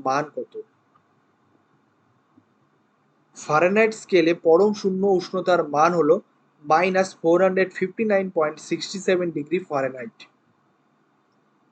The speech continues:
কোন শাসক জিজিয়া কর তুলে দিয়েছিলেন? জিজিয়া কর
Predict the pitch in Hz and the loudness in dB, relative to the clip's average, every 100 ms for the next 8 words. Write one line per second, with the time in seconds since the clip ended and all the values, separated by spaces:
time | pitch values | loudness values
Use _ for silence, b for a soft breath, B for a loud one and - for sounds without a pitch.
0 | _ _ _ _ _ - 214 240 226 196 | _ _ _ _ _ 6 8 8 4 -2
1 | - 190 165 147 170 170 208 202 202 185 | 2 0 -2 -10 -10 2 4 4 4 2
2 | 180 175 175 170 151 135 - 120 107 _ | 2 0 2 2 0 -6 -6 -10 -12 _
3 | _ _ _ _ _ _ _ _ _ _ | _ _ _ _ _ _ _ _ _ _
4 | _ _ _ _ _ _ _ _ _ _ | _ _ _ _ _ _ _ _ _ _
5 | _ _ _ _ _ 135 175 180 214 233 | _ _ _ _ _ -10 -8 -4 2 2
6 | 226 196 | 4 6